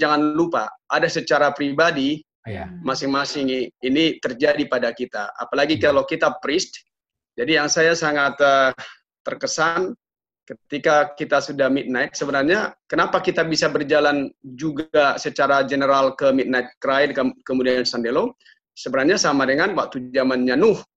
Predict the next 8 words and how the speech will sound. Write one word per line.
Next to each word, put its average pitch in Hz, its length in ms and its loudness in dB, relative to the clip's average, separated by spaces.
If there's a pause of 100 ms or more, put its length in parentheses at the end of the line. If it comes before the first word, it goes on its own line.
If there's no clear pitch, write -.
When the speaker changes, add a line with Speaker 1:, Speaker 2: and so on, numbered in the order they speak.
(720)
Speaker 1:
Masing-masing 135 560 -2
Speaker 2:
Hmm. 165 80 2
Speaker 1:
orang 180 160 2
kan 214 80 0
sebenarnya 175 320 2
sudah 165 320 0
tertutup 190 480 0
pintunya. 156 560 0